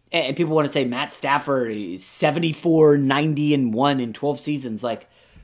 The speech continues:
I think he's something insane, like, five and forty-three against teams with winning records. And I just don't know how you can divide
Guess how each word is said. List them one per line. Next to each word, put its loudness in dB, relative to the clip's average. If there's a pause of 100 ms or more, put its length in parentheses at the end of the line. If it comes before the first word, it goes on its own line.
(380)
I 0
think 0
he's -6
something 0
insane, 2
like, -2
five 0
and 0
forty-three -2 (400)
against -4
teams -2
with -6
winning -6
records. -10 (680)
And 0 (160)
I 2
just -2
don't 4
know 4
how 2
you 0
can -2
divide 0